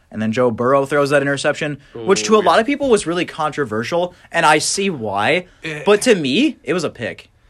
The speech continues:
Speaker 1: All,
Speaker 2: I,
Speaker 1: to me, all
Speaker 2: see,
Speaker 1: day,
Speaker 2: I
Speaker 1: it's a
Speaker 2: didn't
Speaker 1: pick.
Speaker 2: think so.
Speaker 1: I thought it was.
Speaker 2: Be-, because you
Speaker 1: From
Speaker 2: can
Speaker 1: the start.
Speaker 2: see, you can see the ball s-, like, dragging across the ground.
Speaker 1: Right.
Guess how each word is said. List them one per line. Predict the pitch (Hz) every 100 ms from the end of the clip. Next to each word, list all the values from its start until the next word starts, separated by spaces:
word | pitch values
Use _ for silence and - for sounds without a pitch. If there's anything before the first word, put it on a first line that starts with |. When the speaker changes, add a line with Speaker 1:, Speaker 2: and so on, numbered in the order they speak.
| _ -
Speaker 1:
All, | 170
Speaker 2:
I, | 190 262
Speaker 1:
to | - 190
me, | 185 233
all | 190 190
Speaker 2:
see, | 180
Speaker 1:
day, | 131 151
Speaker 2:
I | 160
Speaker 1:
it's | 143
a | 156
Speaker 2:
didn't | 311 101
Speaker 1:
pick. | 92
Speaker 2:
think | 185 196
so. | - 226 226 233 233
Speaker 1:
I | 135
thought | 120 98
it |
was. | 90 -
Speaker 2:
Be-, | 208 220 220 147
because | 226 220 233 160
you | 196
Speaker 1:
From | 190
Speaker 2:
can |
Speaker 1:
the | 135
start. | - - 214
Speaker 2:
see, | 240 240 - _ _ _ _ _ -
you | 180
can | 202
see | - 226 233
the | 226
ball | 156 175 165 139 117 _
s-, | - - 180
like, | 160 135 - _ _ _ _ 165
dragging | 139 139 160 170 180 185
across | 151 156 143 139
the | 151
ground. | 110 107 107 120 123
Speaker 1:
Right. | 123 104